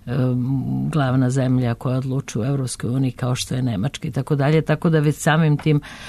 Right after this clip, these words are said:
one nisu jednake. Što se nas tiče, dakle, izvesno je da će nekih promena u organizaciji rada u samoj Evropskoj uniji biti, to, e, pokazuje i, e,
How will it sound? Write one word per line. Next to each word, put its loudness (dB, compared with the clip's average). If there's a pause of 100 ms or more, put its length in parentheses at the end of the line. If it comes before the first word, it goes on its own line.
(140)
one 4
nisu 2
jednake. 2
Što 0
se 2
nas 4
tiče, 2 (320)
dakle, 2 (200)
izvesno 6
je 4
da 2
će 2
nekih 2 (100)
promena 2 (360)
u 4
organizaciji 4
rada 2 (320)
u -2
samoj 4
Evropskoj 0
uniji 4
biti, 0 (360)
to, 4 (140)
e, -8 (540)
pokazuje 2 (280)
i, 4 (320)
e, -10